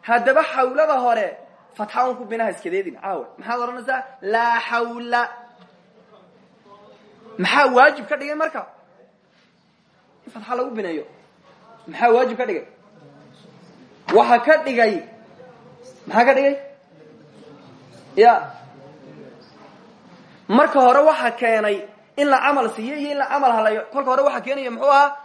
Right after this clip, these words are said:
Takraar ku ah. Cilladii takraarkana meesha waa la waayay. Kadibna asalkeedii baa, hee, ay ku noqotay de. Mayna saxayn. Sidaa aawadeed fatxun baa lagu binaynaya.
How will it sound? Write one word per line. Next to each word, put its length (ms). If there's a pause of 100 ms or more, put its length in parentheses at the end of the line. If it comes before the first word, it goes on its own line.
(160)
Takraar 420
ku 80
ah. 180 (1000)
Cilladii 340
takraarkana 520
meesha 260
waa 140
la 120
waayay. 300 (640)
Kadibna 300
asalkeedii 540
baa, 160
hee, 180 (840)
ay 120
ku 100
noqotay 360
de. 100 (520)
Mayna 180
saxayn. 360 (220)
Sidaa 320
aawadeed 360
fatxun 220
baa 100
lagu 120
binaynaya. 380